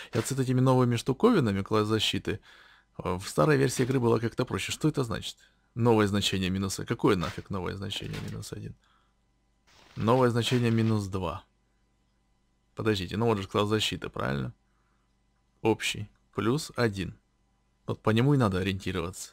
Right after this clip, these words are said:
Тут просто добавили вот эту новую менюшку. Вот она. Большой щит. Пункты здоровья, ничего не меняется. Новое значение минус один. Текущее значение минус два. Ставим.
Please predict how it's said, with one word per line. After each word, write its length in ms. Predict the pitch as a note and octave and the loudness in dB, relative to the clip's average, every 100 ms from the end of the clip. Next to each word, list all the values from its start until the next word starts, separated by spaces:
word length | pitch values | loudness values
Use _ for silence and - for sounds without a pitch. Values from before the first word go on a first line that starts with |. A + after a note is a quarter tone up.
| _ | _
Тут 100 | A2+ | -8
просто 220 | A#2+ A2+ A2+ | -6 -4 0
добавили 340 | A#2+ A#2+ G#2 | 2 2 0
вот 80 | G2+ | -2
эту 120 | A2+ | -2
новую 280 | A2+ A2 A2 | -2 0 0
менюшку. 480 | A#2+ G#3 - - G2 - - - - | 2 0 -2 -6 -8 -12 -20 -20 -10
Вот 260 | G#2 G2 - | -4 -2 -2
она. 220 | D#2+ - _ _ - | -6 -8 _ _ -8
Большой 400 | F#2 A2+ - D3+ | 2 2 4 2
щит. 240 | B2+ G2 - | 2 -2 -2
Пункты 260 | B2 B2 | -2 0
здоровья, 420 | A2+ A#2 C3+ A#2+ | 4 4 4 2
ничего 280 | G#2+ G#2+ G#2 | 2 -2 -2
не 80 | G2 | -2
меняется. 560 | G2 C#3 F#3 D#3+ C#3+ - - - _ _ _ _ _ | -2 0 -2 -2 -4 -6 -14 -20 _ _ _ _ _
Новое 380 | - A#2 C#3 B2 | 0 4 8 6
значение 480 | A2 A2 - C3 A#2 | 6 2 2 2 2
минус 400 | G#2+ A2 A2 - | 2 2 0 0
один. 240 | G#2 F2+ | -2 -2
Текущее 440 | F#2 - C#3+ - G#2+ | -4 -4 -2 0 0
значение 460 | G#2 F#2+ G2+ F#2+ | -2 -2 -2 -2
минус 320 | G2 A2+ A2+ G2+ | -2 -2 -2 -6
два. 320 | F#2+ C#2 F#2+ _ _ _ | -6 -8 -10 _ _ _
Ставим. 400 | - - F#2 | -14 -6 -4